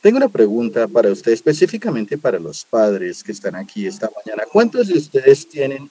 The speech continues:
hijos curiosos, preguntones? A esos que les gusta hacer y hacer preguntas, pueden levantar la mano,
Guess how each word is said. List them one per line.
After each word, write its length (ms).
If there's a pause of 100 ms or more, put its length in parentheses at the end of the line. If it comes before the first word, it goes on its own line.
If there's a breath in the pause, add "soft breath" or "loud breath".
hijos 400 (140)
curiosos, 760
preguntones? 960 (560 soft breath)
A 160
esos 400
que 100
les 180
gusta 300
hacer 260
y 60
hacer 240
preguntas, 640 (840)
pueden 180
levantar 380
la 60
mano, 360